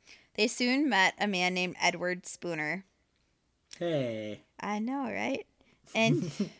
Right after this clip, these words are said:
Speaker 2: <laughs>
Speaker 1: uh, he asked what all the fuss was about when they told him. And Edward Spooner returned, uh, with them to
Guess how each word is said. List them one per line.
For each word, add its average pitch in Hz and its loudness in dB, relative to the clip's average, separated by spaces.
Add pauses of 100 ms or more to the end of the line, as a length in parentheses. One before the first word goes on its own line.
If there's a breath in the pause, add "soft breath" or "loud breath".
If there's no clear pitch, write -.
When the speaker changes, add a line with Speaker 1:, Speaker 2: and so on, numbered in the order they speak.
(140)
Speaker 2:
<laughs> - -20
Speaker 1:
uh, 208 10
he 214 0
asked 247 6
what 233 2
all 202 4
the 202 0
fuss - -2
was 208 -4
about 196 2
when 190 0
they 185 0
told 175 -4
him. 180 -4 (920 soft breath)
And 202 4
Edward 208 4
Spooner 196 -2
returned, 190 -4 (120)
uh, 196 2
with 180 -6
them 180 -4
to 185 -10